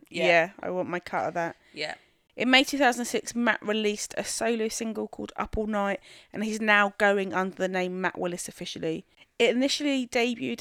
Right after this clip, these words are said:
Speaker 1: at number fifty-two, but this was, that week of sales was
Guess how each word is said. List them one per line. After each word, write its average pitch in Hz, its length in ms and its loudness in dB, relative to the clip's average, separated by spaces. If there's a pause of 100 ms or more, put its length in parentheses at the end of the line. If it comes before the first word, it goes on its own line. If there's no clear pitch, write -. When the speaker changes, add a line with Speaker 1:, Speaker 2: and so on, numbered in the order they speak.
Speaker 1:
at - 180 -2
number 233 300 -4
fifty-two, 320 800 -8 (100)
but - 240 -2
this - 340 -4
was, 226 360 -4 (400)
that 220 320 2
week 226 200 -2
of 214 80 -10
sales 208 340 2
was 202 80 -12